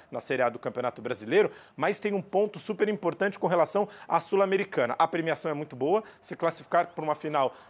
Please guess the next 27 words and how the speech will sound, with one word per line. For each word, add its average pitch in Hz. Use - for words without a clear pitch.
daria 147
ao 160
Corinthians 147
só -
o 208
fato 175
de 139
passar 165
pelo 165
Racing 135
dez 180
milhões 160
de 123
reais, 123
e 139
a 135
gente 156
sabe, 151
está -
falando 143
há 135
mais 147
de 135
dois, 147
três 131
anos 135
que 143